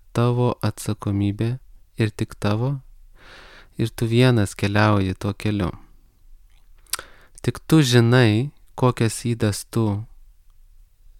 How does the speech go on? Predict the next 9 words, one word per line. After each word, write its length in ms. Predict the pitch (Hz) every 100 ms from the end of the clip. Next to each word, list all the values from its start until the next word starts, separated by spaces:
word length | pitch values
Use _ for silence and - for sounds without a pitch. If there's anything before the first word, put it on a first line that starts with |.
| _ - _ - - - -
e, 460 | 208 180 101 98 95
šventųjų 800 | - 113 107 107 131 127 120 107 101
ir, 140 | 101 - -
ir 340 | 101 104 104
Krišnos 540 | - 117 - 117 107
pagalba 560 | - 101 107 107 107 104 -
įveikiai 640 | 110 110 117 120 135 139 147 - - - - -
ir 140 | - 117
kokių 360 | 123 - 127